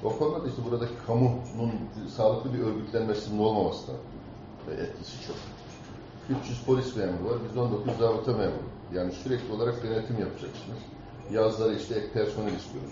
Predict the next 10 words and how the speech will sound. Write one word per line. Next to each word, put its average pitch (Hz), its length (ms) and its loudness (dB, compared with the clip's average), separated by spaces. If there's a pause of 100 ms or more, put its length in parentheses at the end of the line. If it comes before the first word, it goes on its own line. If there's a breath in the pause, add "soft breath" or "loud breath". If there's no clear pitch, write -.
Büyükşehir'den, 80 520 -4 (120)
diğer - 180 -2
belediyelerden. 78 680 -2
Maalesef - 380 0 (600 loud breath)
göndermiyorlar, 107 680 2
gönderemiyorlar 92 840 0
bizim 82 160 -10 (140)
de 78 80 -2
yetersiz - 400 -6 (120)
diye. 80 100 -6